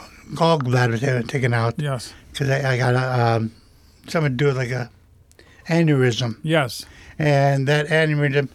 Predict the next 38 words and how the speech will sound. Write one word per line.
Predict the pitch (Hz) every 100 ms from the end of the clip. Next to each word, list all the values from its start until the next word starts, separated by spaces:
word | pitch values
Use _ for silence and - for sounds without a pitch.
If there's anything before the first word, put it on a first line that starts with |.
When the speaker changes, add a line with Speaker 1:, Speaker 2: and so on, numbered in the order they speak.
| - - -
Speaker 1:
it's | 165 -
in | 151
the | 143
lower | 156 170 156
part | - 160 156
of | 139
my, | 139 143
uh, | 139 139 135
body. | 160 160 139 131 _ _ - _ _ _ _ _ - -
It's, | 175 170 - - - - - - - -
it's, | 190 - 175 185
number's | 175 202 233 190 180
okay, | 165 - 175 147 131
but | 127 165 143 - - -
it's | 165 139
getting | 165 147
closer | - 160 - 147
to | 143
that | 147 147
number | 147 160 143 135 123 _ - - -
that | 143
they | 123
want | 135 143 135
to | 131
make | 139 -
sure, | 170 147 - - - - - -
because | 143 147 135
aneurysm | 147 170 160 143 135
goes, | 131 139 139 117 - _ _ _ _ - -
there's | 156 139
Speaker 2:
That's | 139
right. | 151 156
Speaker 1:
nothing | 151 147
that's | -
gonna | 139 131 143 135
stop | - 156 151 147
you | 143 143
from, | - 143 135